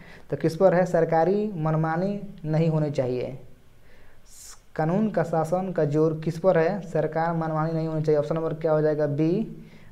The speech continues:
राइट हो जाएगा। अगला क्वेश्चन वन सेवेंटी एट, वन सेवेंटी एट, कानून का शासन का क्या अभिप्राय है?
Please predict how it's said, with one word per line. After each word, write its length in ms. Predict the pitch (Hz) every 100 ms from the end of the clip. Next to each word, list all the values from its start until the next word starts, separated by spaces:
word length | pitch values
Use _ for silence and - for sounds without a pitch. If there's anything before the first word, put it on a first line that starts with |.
| -
राइट 220 | 139 135
हो 80 | 139
जाएगा। 360 | 120 123 120 120 - - - - - - - - 156
अगला 220 | 156 180
क्वेश्चन 320 | 175 165 165
वन 180 | 156 165
सेवेंटी 380 | 175 170 165 165
एट, 240 | 139 139 165 165 - - - - - - - - - - - - - - - - - - - - - - - - - - - - - - - - - - - - - - - - - - - - - - 165
वन 80 |
सेवेंटी 420 | 151 156 156 156 147
एट, 240 | 131 - 156 160 - - - - - - - - -
कानून 320 | 170 180 214
का 100 | 220 196
शासन 400 | 180 175 202 196
का 100 | 180
क्या 240 | 175 180
अभिप्राय 400 | 170 165 165 135 123
है? 200 | 117